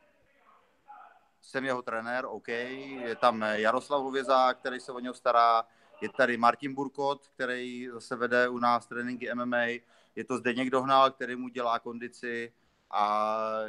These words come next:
jako ten tým, který kolem toho Jiřího šlape, je daleko rozsáhlejší, včetně sponzorů, eh, ty nechtějí být jmenovaní, ale každopádně jim patří dík za, za,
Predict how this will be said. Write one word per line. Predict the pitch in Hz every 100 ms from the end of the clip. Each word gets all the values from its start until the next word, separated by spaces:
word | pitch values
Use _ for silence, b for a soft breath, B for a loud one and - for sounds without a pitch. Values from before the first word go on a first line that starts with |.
| 107 _
jako | - -
ten | 127 143
tým, | 135 143 143 151
který | 151 143 131 131 135 135
kolem | 131 131 131
toho | 135
Jiřího | 127 131
šlape, | 127 123 117 131
je | 127
daleko | 120 123 131
rozsáhlejší, | 113 - 117 120 120 - 123 123 - _ _
včetně | 127 123 131
sponzorů, | - 120 120 123 127 127 131 135 120
eh, | 110 107 104 101 98 - - _
ty | - 120
nechtějí | 113 -
být | 113 120
jmenovaní, | 120 120 120 123 123 123
ale | 120 117 117
každopádně | - 110 113 110 110
jim | 117
patří | 110 - 120
dík | 107 113
za, | 107 110 107
za, | 107 110 110